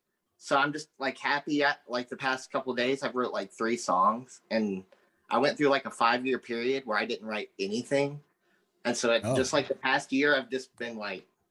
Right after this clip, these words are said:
Speaker 1: on a tear, just, like, writing a ton of songs, and it feels good. And that's
Speaker 2: You know, I gotta
Speaker 1: that's
Speaker 2: say, like, sometimes I don't think any of us,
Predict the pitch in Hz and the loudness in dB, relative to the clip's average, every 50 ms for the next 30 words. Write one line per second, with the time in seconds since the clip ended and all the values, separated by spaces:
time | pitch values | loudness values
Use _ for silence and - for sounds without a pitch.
0 | _ - 110 120 117 104 - - 113 110 117 113 113 98 101 98 - - 90 87 | _ -2 0 0 0 0 0 0 0 2 2 2 2 0 -2 -6 -8 -6 -6 -6
1 | 87 - _ _ _ _ _ _ - 101 110 98 92 92 - - 110 104 98 92 | -6 -6 _ _ _ _ _ _ 0 0 0 2 0 -2 -4 -4 -4 -2 -2 -2
2 | - 92 95 101 98 - - - - 71 95 - - 110 110 98 - - - - | -2 -2 -2 -2 -4 -8 -10 -10 -6 -4 -4 -2 0 0 0 0 -2 -6 -10 -10
3 | - - _ _ _ _ _ _ _ _ _ _ _ _ _ _ _ _ _ _ | -10 -14 _ _ _ _ _ _ _ _ _ _ _ _ _ _ _ _ _ _
4 | _ _ _ _ _ _ _ - - - 233 - 147 165 196 220 196 180 180 208 | _ _ _ _ _ _ _ -2 0 0 0 2 2 2 4 4 6 6 6 4
5 | 220 240 240 233 202 - - 269 254 196 - 120 - - 185 190 214 214 - 208 | 4 2 2 2 2 2 2 2 4 4 4 2 2 2 2 2 2 2 0 2
6 | 180 175 165 165 160 143 - - - _ _ _ 156 202 226 190 - 170 135 135 | 2 2 2 2 2 0 -2 -4 -6 _ _ _ -2 0 0 2 2 2 2 2
7 | 156 180 160 127 107 113 110 110 - - - - | 2 2 2 0 0 -2 -2 0 -2 -2 -2 -6